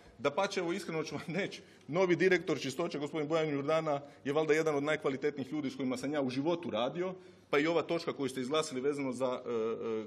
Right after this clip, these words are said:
koncesiju plina, obzirom da je radio u Energu, to smo zapravo zajednički, zajednički odradio. Mladi, vrijedan čovjek s kojim je zapravo jedan veliki gušt i zadovoljstvo, pa i privilegija raditi. Nakon što je imenovano povjerenstvo,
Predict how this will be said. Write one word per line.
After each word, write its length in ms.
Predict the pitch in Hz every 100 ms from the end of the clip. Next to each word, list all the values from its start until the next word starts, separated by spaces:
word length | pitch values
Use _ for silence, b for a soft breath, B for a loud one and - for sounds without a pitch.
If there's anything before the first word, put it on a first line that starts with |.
| -
koncesiju 460 | 123 123 160 156 147
plina, 300 | 151 143 123
obzirom 260 | 127 120
da 60 | 117
je 20 |
radio 240 | 139 131
u 40 | 123
Energu, 380 | 147 139 135 127 B B -
to 140 | 143
smo 280 | 139 127 123
zapravo 420 | 113 131 131 120 117
zajednički, 540 | 127 113 107 110 92
zajednički 380 | 107 107 98 101
odradio. 340 | 92 87 87 92
Mladi, 380 | 117 170 170 123
vrijedan 360 | 123 156 120
čovjek 360 | - 170 175 151 - -
s 80 |
kojim 160 | - 120
je 80 | 120
zapravo 300 | 147 147 127
jedan 180 | 123 117
veliki 340 | 147 139 -
gušt 320 | 104 143 - - B B B B B
i 80 | 113
zadovoljstvo, 580 | 113 110 113 143 151 131
pa 140 | 127
i 40 | 113
privilegija 540 | 110 104 101 98 90
raditi. 320 | - - - - - _ - - - - - - - - - _ _ - B B B B B B B - - _ _ _ - - _ B B B B B
Nakon 300 | 240 233 240
što 120 | -
je 60 | 185
imenovano 460 | 202 196 180 143 117
povjerenstvo, 680 | 117 107 151 196 185 180